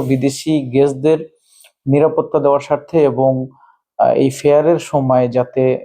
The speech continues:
জনজীবন স্বাভাবিক চলে, সেটার স্বার্থে এটা শহরের বাহিরে নিয়ে যাওয়া হয়েছে বিগত পনেরো বিশ যাব-, বছর আগে আর কি। তো এখন এই ক্যান্টন ফেয়ার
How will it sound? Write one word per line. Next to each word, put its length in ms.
জনজীবন 600
স্বাভাবিক 440
চলে, 320
সেটার 280
স্বার্থে 360
এটা 200
শহরের 320
বাহিরে 320
নিয়ে 240
যাওয়া 220
হয়েছে 300
বিগত 300
পনেরো 240
বিশ 140
যাব-, 280
বছর 320
আগে 320
আর 140
কি। 100
তো 80
এখন 400
এই 120
ক্যান্টন 500
ফেয়ার 280